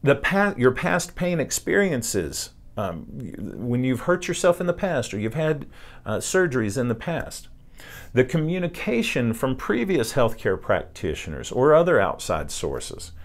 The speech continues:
And then your own self-limiting beliefs and fears.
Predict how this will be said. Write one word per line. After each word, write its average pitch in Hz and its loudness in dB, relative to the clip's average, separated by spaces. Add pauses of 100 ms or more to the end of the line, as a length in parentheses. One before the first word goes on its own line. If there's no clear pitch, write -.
(600)
And 170 4
then 190 4
your 180 4
own 196 4
self-limiting 156 4
beliefs 139 2
and 107 0
fears. - -2